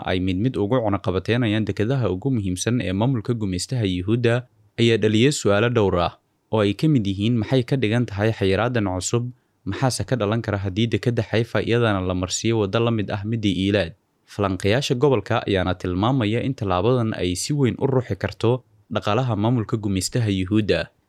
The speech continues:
isla markaana ay khatar gelin karta amniga badeed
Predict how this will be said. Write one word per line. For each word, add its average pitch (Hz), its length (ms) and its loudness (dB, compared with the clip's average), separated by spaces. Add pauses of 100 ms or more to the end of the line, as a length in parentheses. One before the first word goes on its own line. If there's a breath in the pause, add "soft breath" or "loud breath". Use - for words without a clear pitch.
(140)
isla - 220 -2
markaana 113 500 0
ay 95 160 0
khatar 143 340 -2
gelin 113 240 0
karta 104 380 -2
amniga 107 320 0
badeed 98 480 0